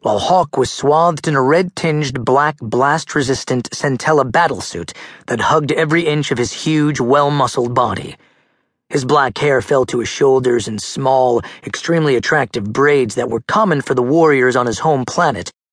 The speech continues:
to designate them as the fiercest of their breed. The stark darkness of his warrior's uniform made his skin glow a rich, tawny caramel that would make anyone's mouth water for a taste.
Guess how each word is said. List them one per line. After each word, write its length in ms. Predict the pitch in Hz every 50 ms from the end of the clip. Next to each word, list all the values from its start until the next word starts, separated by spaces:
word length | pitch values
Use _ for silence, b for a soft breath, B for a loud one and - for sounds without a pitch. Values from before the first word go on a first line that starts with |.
| _ -
to 80 | 139
designate 540 | 135 117 180 190 175 185 160 156 147 156 151
them 160 | 139 139 139
as 100 | 139 110
the 160 | 113 135 - - -
fiercest 420 | 190 185 170 - - 147 120 -
of 120 | - 135 127
their 160 | 139 135 123
breed. 500 | 120 147 147 139 120 101 92 - - - - _ _ _ _ _ _ _ _ _ _ _ _ _ _ _
The 80 | - 143
stark 380 | - - 185 170 156 131 139
darkness 460 | 135 156 156 151 147 - 151 123 -
of 60 | 139 127
his 120 | 120 117
warrior's 500 | 123 139 147 139 135 131 120 120 107 110
uniform 560 | 151 151 135 104 - - 113 95 87 90 90 B B B B B B B B
made 120 | - 120 117
his 120 | 110 -
skin 460 | - - - - - 160 151 143 139
glow 260 | 131 135 139 139 139
a 60 | 131 120
rich, 380 | 123 131 135 131 - - -
tawny 340 | - - 143 139 135 131 120
caramel 600 | 110 - - 156 165 123 107 95 78 67 71 - B B B B B B B
that 100 | - 104
would 100 | 104 101
make 220 | 104 107 107 101 -
anyone's 520 | 135 156 147 113 98 95 98 101 98 -
mouth 320 | 117 110 110 110 - -
water 480 | 117 113 117 131 139 135 127 110 101 -
for 180 | - - 123 110
a 80 | 104
taste. 560 | - - - 139 127 110 - - - - -